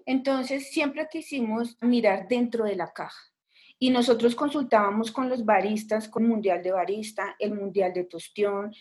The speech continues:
el Mundial de no sé qué, porque nosotros fuimos voluntarios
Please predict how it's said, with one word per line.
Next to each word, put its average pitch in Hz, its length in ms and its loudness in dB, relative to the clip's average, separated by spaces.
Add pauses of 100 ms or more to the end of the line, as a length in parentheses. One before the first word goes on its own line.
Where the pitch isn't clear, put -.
(120)
el 220 160 2
Mundial 202 420 2
de 180 100 -2
no 190 100 -2
sé 226 140 -4
qué, 233 120 2
porque 240 240 -4
nosotros 180 460 -6
fuimos 226 500 -2
voluntarios 202 1040 0